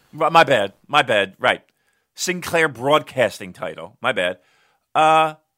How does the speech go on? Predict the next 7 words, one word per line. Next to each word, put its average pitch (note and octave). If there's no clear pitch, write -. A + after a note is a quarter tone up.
who C4+
gives B3
a F#3+
fuck? G3+
Uh, G#3
come B3
on. F3